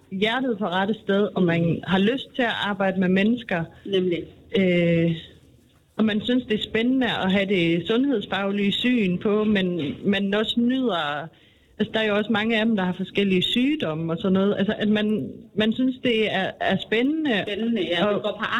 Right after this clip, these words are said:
Speaker 2: arbejde, og man er glad, det er noget, man interesserer sig for. Ikke bare se ned på, at okay, jeg kan ikke komme ind på det her, jeg kan ikke læse mig til det her, så sosu kan man altid blive. Øh, der er også en grund til, at det er blevet sværere med tiden.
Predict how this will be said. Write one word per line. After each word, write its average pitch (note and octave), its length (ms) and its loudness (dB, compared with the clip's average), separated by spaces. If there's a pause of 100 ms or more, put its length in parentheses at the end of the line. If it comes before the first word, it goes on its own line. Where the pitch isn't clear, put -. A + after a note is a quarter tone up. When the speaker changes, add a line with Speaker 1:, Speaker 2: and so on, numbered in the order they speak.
(100)
Speaker 2:
arbejde, F3+ 360 -2
og F#3 80 2
man F#3 140 2
er F#3+ 60 0
glad, G#3 160 0
det A#3 100 0
er A3 60 -2
noget, A#3+ 200 0
man F#3 100 2
interesserer A#3 340 -4 (460)
sig D#3+ 140 -4
for. G#3 200 2
Ikke B3+ 180 0
bare A#3+ 300 -2
se G#3 60 2
ned A#3 300 2
på, G#3 140 -2
at F3 180 -2 (500)
okay, G#3+ 240 2
jeg A3+ 160 0
kan B3+ 80 2
ikke B3 120 -2
komme F#3+ 240 2
ind - 120 -2
på G#3 80 -6
det G#3+ 140 0
her, G#3+ 80 2
jeg G#3+ 100 0
kan A3 100 -8
ikke A3+ 220 0
læse A3+ 120 -2
mig E3 120 -2
til F#3 80 -8
det A3 80 2
her, G3+ 120 0
så - 100 -6
sosu A#3+ 340 0
kan F#3+ 160 -2
man F#3 120 2
altid A3+ 360 -4
blive. G3 280 -2 (600)
Øh, E3+ 260 2
der G3+ 80 0
er - 40 0
også A3+ 220 0
en F#3+ 60 2
grund A3+ 220 0
til, G3 60 -2
at E3+ 120 -2
det E3+ 80 0
er - 40 -2
blevet E3+ 280 -2
sværere C4+ 280 2
med F3 260 -2
tiden. F3 220 0